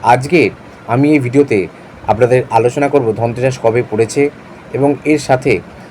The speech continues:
ধনতেরাসের শুভ সময় কখন, ধনতেরাসের দিন কোন জিনিসগুলো যদি গৃহে আনেন, তাহলে মা লক্ষ্মীর কৃপায় সারা বছর বর্ষিত হবে। ধনতেরাস দিন কোনো পাঁচটি কাজ ভুলেও করা যাবে না।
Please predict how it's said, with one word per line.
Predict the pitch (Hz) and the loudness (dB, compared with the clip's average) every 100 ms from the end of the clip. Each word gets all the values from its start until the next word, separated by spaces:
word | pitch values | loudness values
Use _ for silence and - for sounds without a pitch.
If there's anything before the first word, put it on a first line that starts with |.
| - - | -12 -4
ধনতেরাসের | 131 139 160 180 | -2 -2 -4 -6
শুভ | - 139 151 | -6 -2 -2
সময় | - 135 131 | -2 -4 -2
কখন, | 95 - 85 78 - - - - - - - | -4 -6 -10 -14 -20 -20 -20 -20 -20 -20 -8
ধনতেরাসের | 113 131 135 156 170 151 | 0 0 2 2 0 0
দিন | 151 107 | -2 0
কোন | 139 131 | -2 0
জিনিসগুলো | 131 143 156 135 87 - - - - | -2 -2 2 2 2 -8 -20 -12 -4
যদি | 123 131 | 0 0
গৃহে | 117 127 139 | -2 -2 0
আনেন, | 127 98 85 - - - | 0 -2 -6 -16 -20 -6
তাহলে | - 127 | 2 4
মা | 131 131 123 | 4 4 4
লক্ষ্মীর | 113 - 135 127 | 2 0 -4 -4
কৃপায় | 127 113 | 0 0
সারা | 107 107 117 | 2 2 2
বছর | 113 151 | 2 -2
বর্ষিত | 120 101 104 98 | -2 -6 -6 -6
হবে। | 92 85 82 - - - - - - - - | -6 -6 -12 -14 -20 -18 -18 -20 -20 -18 -4
ধনতেরাস | 117 139 175 190 | 0 2 4 4
দিন | 165 175 113 - - - - - | 2 -2 -4 -8 -18 -20 -16 -4
কোনো | 151 143 92 - - - - - - - - | 0 0 -2 -8 -20 -20 -20 -20 -20 -14 -4
পাঁচটি | 123 131 - 160 | -4 -4 -6 -2
কাজ | 156 131 107 | 2 2 0
ভুলেও | 107 135 151 | 0 4 4
করা | 147 135 | 4 4
যাবে | 107 90 | 4 0
না। | 87 | -6